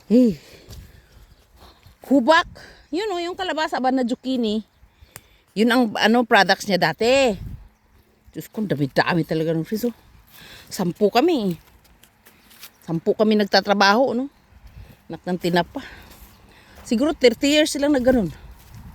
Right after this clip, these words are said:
Pagdating ko dito, thirty years na silang nagganon.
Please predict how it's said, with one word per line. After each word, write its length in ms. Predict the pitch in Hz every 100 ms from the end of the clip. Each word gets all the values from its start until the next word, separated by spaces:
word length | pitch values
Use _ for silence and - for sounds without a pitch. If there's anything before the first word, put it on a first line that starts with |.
| - - - - - -
Pagdating 400 | 190 202 233 262
ko 80 | 262
dito, 240 | 247 240 254
thirty 400 | 233 202 233 240
years 160 | 240
na 80 | 226
silang 240 | 233 220
nagganon. 320 | 220 196 202